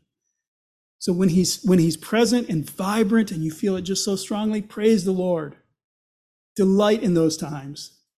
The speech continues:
Let them feed your faith. And when he's quiet and he's far away, remember those times. Remember what he's done for you and call out to him even more. We don't want to wind up with a black beret. We don't want to be found to be fakes.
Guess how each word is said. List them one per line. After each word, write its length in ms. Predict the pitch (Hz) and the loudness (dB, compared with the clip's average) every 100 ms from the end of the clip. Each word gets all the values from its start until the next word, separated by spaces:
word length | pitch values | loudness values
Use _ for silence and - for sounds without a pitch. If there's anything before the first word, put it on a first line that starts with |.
| _ - | _ -4
Let 160 | 202 | -2
them 160 | 226 208 | 0 0
feed 360 | 208 233 226 170 | 2 4 4 2
your 140 | 175 | -4
faith. 480 | - 185 156 151 _ - _ - | -4 -4 -4 -8 _ -20 _ -4
And 100 | 165 | 0
when 120 | 170 | 2
he's 160 | 165 - | 2 -2
quiet 560 | - 196 196 220 226 262 | -10 -6 -4 -2 -4 -6
and 100 | 156 | -8
he's 160 | 151 | -8
far 340 | - - 185 208 | -12 -12 -6 -4
away, 580 | 196 196 208 226 - _ _ _ _ _ _ _ _ _ _ _ _ 180 | -2 -4 -6 -8 -10 _ _ _ _ _ _ _ _ _ _ _ _ 0
remember 440 | 170 185 214 196 | 4 4 4 2
those 240 | 160 156 | -2 -6
times. 420 | - 156 143 143 180 | -8 -14 -14 -10 -6
Remember 440 | 170 185 202 175 | -4 -2 0 -2
what 200 | 160 170 | -4 -8
he's 180 | 175 151 | -8 -6
done 200 | 170 165 | -6 -6
for 120 | 185 | -6
you 140 | 165 | -6
and 100 | 170 | -6
call 340 | 156 - 185 190 | -8 -6 -4 -2
out 200 | 180 185 | -4 -8
to 120 | - | -8
him 140 | 180 | -6
even 300 | 196 170 160 | -4 -2 -2
more. 400 | 160 156 139 - _ _ _ _ _ _ _ _ _ - | -2 -4 -8 -20 _ _ _ _ _ _ _ _ _ 0
We 80 | 185 | 4
don't 160 | 202 208 | 4 4
want 140 | 214 | 2
to 80 | 208 | 0
wind 280 | 196 202 196 | 0 0 0
up 320 | 190 156 - _ _ _ | -2 -6 -14 _ _ _
with 160 | 180 156 | -8 -6
a 20 | |
black 320 | 156 165 165 | -4 -6 -6
beret. 440 | 180 160 156 147 - _ _ _ _ _ _ _ _ _ _ - | -8 -8 -8 -14 -20 _ _ _ _ _ _ _ _ _ _ 0
We 120 | 165 | 2
don't 80 | 185 | 4
want 140 | 208 | 2
to 20 | |
be 120 | 196 196 | 2 2
found 360 | 240 202 196 | 2 0 0
to 60 | 151 | -2
be 120 | 180 | -4
fakes. 840 | - - 185 151 - - - - | -6 -4 -2 -4 -8 -8 -8 -18